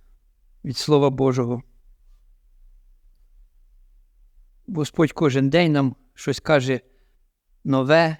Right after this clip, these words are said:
щось дивне, коли ми читаємо Біблію, відкриває нам якісь таєм-, таємниці для кожного з нас персонально. І сьогодні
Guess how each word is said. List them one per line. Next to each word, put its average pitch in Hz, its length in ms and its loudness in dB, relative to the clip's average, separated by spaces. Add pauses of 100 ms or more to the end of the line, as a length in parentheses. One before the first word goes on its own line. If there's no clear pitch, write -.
(100)
щось 123 300 -6
дивне, 156 380 2
коли 143 180 0
ми 135 80 0
читаємо 135 420 -2 (380)
Біблію, 139 500 0 (640)
відкриває 147 460 4
нам 143 140 2
якісь 127 240 -4
таєм-, 135 400 0
таємниці 135 800 0 (280)
для 127 140 -4
кожного 143 520 0
з 117 60 -6
нас 151 160 0
персонально. 139 760 -2 (1700)
І 127 120 -6
сьогодні 165 460 4